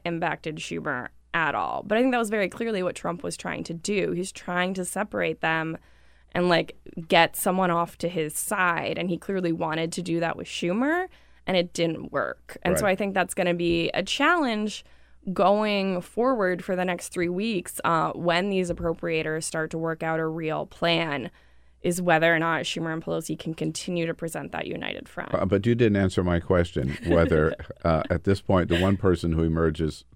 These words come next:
Speaker 2: looking stronger than ever out of this has to be Speaker Pelosi. Wouldn't you agree?
Speaker 1: I think she definitely did a good job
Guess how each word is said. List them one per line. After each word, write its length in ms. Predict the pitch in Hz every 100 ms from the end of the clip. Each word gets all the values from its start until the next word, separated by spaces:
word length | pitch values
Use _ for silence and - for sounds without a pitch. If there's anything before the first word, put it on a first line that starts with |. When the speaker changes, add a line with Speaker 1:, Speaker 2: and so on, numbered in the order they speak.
| - -
Speaker 2:
looking 260 | 85 85
stronger 460 | - - 95 87 76
than 180 | 76 80
ever 260 | 71 71
out 140 | 73 69
of 120 | 69
this 280 | 67 - -
has 220 | - 92 -
to 80 | 78
be 140 | 73
Speaker 380 | - 78 71 78
Pelosi. 460 | 98 98 90 - - -
Wouldn't 160 | 82
you 80 | 85
agree? 300 | 90 95 123 -
Speaker 1:
I 160 | 247 285
think 360 | 320 330 330 -
she 240 | - 311
definitely 880 | 247 240 226 233 233 226 214 208 185
did 200 | 208 196
a 60 |
good 280 | 196 190 185
job 760 | 185 175 175 170 165 165 170